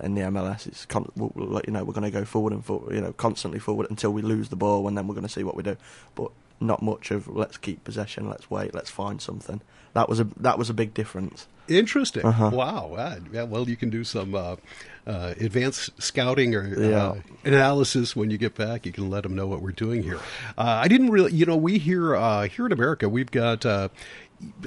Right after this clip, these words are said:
Speaker 2: for me, and I think a lot of our average fans, soccer is not their first sport.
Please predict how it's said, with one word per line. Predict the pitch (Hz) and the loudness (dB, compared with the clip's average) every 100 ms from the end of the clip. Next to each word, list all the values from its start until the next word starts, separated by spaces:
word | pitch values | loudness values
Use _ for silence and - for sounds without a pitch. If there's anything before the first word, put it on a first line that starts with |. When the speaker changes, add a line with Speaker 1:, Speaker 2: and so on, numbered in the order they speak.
| - - 147 | -6 -4 0
Speaker 2:
for | - 180 | 6 8
me, | 165 175 | 10 10
and | 156 | 8
I | |
think | 165 151 | 4 4
a | |
lot | 120 123 | 4 4
of | 120 | 2
our | 104 101 | 0 2
average | 120 92 | 0 -2
fans, | - 123 123 101 - - | 0 0 2 0 -2 0
soccer | 139 156 135 113 | 0 2 2 0
is | 104 | 0
not | 117 117 | 0 0
their | 110 | -4
first | 117 104 | -4 -6
sport. | - 233 139 - | -4 -2 -2 -2